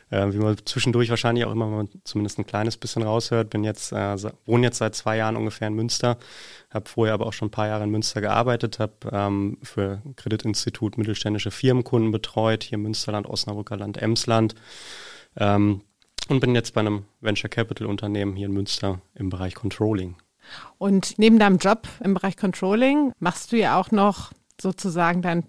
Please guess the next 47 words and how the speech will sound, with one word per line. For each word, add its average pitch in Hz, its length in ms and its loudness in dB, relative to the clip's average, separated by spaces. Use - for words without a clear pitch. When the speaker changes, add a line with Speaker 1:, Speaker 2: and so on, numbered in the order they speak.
Speaker 2:
privates 180 720 2
Hobbyhorse. 226 760 2
Ihr 180 180 -2
habt - 360 -2
eine 175 420 2
Startup-Idee, 226 680 0
die 220 80 2
ihr 220 80 0
voranbringt. 233 800 2
Kannst 196 240 -4
du 196 40 -6
uns - 140 -6
mal 190 100 0
dazu 185 300 -4
näher 180 220 -2
erzählen? 262 480 -4
Speaker 1:
Gerne. 113 360 0
Also 117 380 2
es - 100 -4
geht 156 100 6
um 151 100 4
Tree. 160 280 0
Äh, 131 320 -2
Tree 131 300 -2
hat 120 120 0
sich - 100 -8
so 120 100 -4
ein 120 60 0
bisschen 117 220 -4
entwickelt 113 380 -4
aus 107 280 -2
meiner 107 220 0
damaligen 107 420 0
Bachelorarbeit. 120 600 0
Also 101 120 -6
ich 98 120 -8
hab, 107 100 -4
ähm, 101 240 -2
nach 101 160 0
meiner 104 220 -4
Ausbildung 110 580 0
neben 107 280 4
dem 107 140 2
Beruf 107 300 -4
dann 104 160 -2
noch, 104 200 -2
äh, 98 200 -14